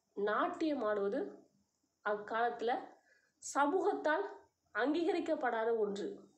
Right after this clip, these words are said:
இந்த மேட்டுக்குடி மக்கள்னு சொல்லக்கூடியது என்ன அப்படின்னா, பிராமண சமூகத்தை சேர்ந்த பெண்கள், அவங்களாம் உயர் ஜாதியினர் அந்த மாதிரி அழைக்கக்கூடியவங்க.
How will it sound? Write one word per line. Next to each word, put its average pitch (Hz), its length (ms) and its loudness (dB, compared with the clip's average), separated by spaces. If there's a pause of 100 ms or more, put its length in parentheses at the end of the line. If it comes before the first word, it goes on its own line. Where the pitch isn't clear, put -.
(120)
இந்த 208 220 0
மேட்டுக்குடி 262 540 0
மக்கள்னு 220 520 -2
சொல்லக்கூடியது 208 440 0
என்ன 190 280 -2
அப்படின்னா, 175 360 -4 (920)
பிராமண 294 500 2
சமூகத்தை 214 680 0
சேர்ந்த 202 400 -2
பெண்கள், 170 760 -6 (640)
அவங்களாம் 202 480 -2 (520)
உயர் 269 320 2
ஜாதியினர் 196 640 0
அந்த 185 260 -2
மாதிரி 180 440 -4 (1080)
அழைக்கக்கூடியவங்க. 190 960 -2